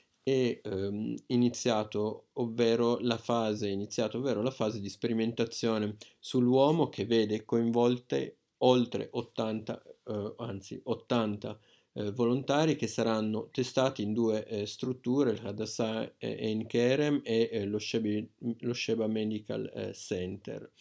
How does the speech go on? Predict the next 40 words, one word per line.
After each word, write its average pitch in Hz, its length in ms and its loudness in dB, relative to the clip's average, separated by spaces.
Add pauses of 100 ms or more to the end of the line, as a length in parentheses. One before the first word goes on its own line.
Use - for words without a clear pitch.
(300)
Mi 110 100 -4
sento 135 300 2
benissimo 143 480 2
e 98 40 -2
scherzo 113 380 0
con 107 100 -2
lo 110 60 2
staff 139 320 -4
medico, 143 580 0
come 117 580 2
ogni 117 300 2
cosa 113 340 2
nella 127 260 0
vita 120 360 -2 (360)
che 131 100 0
ha 127 60 2
un 131 80 2
rischio, 139 500 -2
dobbiamo 147 420 2
guardare 120 600 0
al 120 100 0
beneficio 117 560 0
che 104 140 -6
può 123 180 0
venire 135 300 0
fuori 92 340 -4
da 98 100 -8
qui, 98 320 -8
la 120 120 -2
speranza 123 640 0
di 139 100 -8
un 135 100 -2
vaccino 104 360 -4
israeliano. 98 640 -4
Così, 113 360 -2 (440)
eh, 113 440 -6
il 117 140 -4
sorriso 120 800 2
anche 107 540 -4 (680)
di, 113 420 2